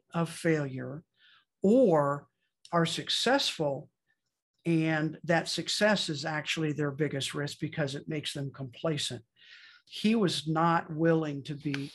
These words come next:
complacent. So encouraging successful failure.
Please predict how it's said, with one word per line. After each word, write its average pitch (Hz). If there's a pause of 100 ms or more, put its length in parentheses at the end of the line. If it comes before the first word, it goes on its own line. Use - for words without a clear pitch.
complacent. 131 (400)
So 160 (580)
encouraging 190
successful 185
failure. 147